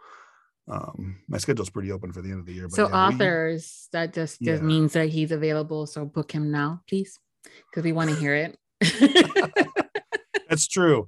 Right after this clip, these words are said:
Speaker 1: Like, fall, I'm, and fall and winter,
Speaker 2: Yeah.
Speaker 1: I'm pretty open. So, you know, if you
Speaker 2: Yeah.
Speaker 1: wanna work with me, here I am.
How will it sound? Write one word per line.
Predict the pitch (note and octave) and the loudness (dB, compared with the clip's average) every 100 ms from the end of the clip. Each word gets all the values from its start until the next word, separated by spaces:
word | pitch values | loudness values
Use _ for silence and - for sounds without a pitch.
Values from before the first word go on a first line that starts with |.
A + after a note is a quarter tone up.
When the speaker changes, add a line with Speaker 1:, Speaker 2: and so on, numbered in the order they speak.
| _ D3+ | _ -2
Speaker 1:
Like, | C#3 - | -2 -4
fall, | - B2 B2+ C#3+ | -2 2 4 4
I'm, | D3 C#3 - | 2 -2 -10
and | A#2+ A#2 | -10 -2
fall | C#3+ D3 | 2 2
and | C#3+ | 4
winter, | - - | 2 2
Speaker 2:
Yeah. | C3+ | 0
Speaker 1:
I'm | B2 | -2
pretty | D#3+ D3+ | -2 2
open. | D#3 E3 D3+ A2+ | 4 2 0 -8
So, | A2+ - A2+ A2+ A2 | -6 -6 -4 -4 -4
you | A#2+ | -6
know, | C3+ | -6
if | C3+ | -4
you | |
Speaker 2:
Yeah. | C#3 | -4
Speaker 1:
wanna | D3+ | -4
work | F#3 G#3+ | -6 -10
with | F3+ D#3 | -10 -10
me, | F3+ D3 | -6 -2
here | D#3 | -2
I | F3 | -2
am. | G3 G3 F#3+ | -6 -8 -12